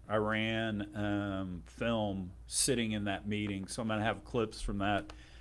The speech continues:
Couldn't show as much of it as I wanted to 'cause we got into some details that just couldn't be public. But, uh, you'll get to be a fly on the wall for that.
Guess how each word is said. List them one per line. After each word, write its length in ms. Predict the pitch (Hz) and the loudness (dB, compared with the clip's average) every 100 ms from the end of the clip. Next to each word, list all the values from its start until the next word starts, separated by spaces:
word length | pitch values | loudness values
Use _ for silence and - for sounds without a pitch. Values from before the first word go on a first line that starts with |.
| - - | -12 6
Couldn't 260 | 196 190 | 6 6
show 380 | - - 135 131 | 0 4 6 6
as 140 | 107 | 2
much 340 | 98 104 110 - | 0 0 0 -2
of 100 | 120 | 0
it 100 | 120 | 0
as 140 | 117 101 | 2 0
I 60 | |
wanted 360 | 98 98 113 107 | 0 0 -2 -2
to 260 | 127 120 117 | -2 -2 -4
'cause 180 | 107 | -4
we 120 | 110 104 | -2 2
got 180 | 107 | 2
into 240 | 107 101 92 | 2 -2 -4
some 180 | - 92 | -4 -4
details 540 | 104 101 - 104 95 | -4 -4 -2 0 0
that 120 | 107 107 | -4 -4
just 200 | 101 - | -4 -2
couldn't 220 | 117 101 | -2 -2
be 120 | 95 | -4
public. 460 | - 107 101 101 92 101 | -2 0 2 2 0 0
But, 200 | 107 104 | 4 4
uh, 120 | 101 101 | 4 2
you'll 140 | 107 | 0
get 160 | 131 139 | 2 0
to 60 | 131 | 0
be 80 | |
a 60 | 110 | -2
fly 360 | - 110 104 104 | 0 2 4 4
on 120 | 101 | 2
the 60 | 95 | 0
wall 280 | 98 101 | 0 2
for 160 | 98 117 | 0 4
that. 300 | 107 107 | 6 4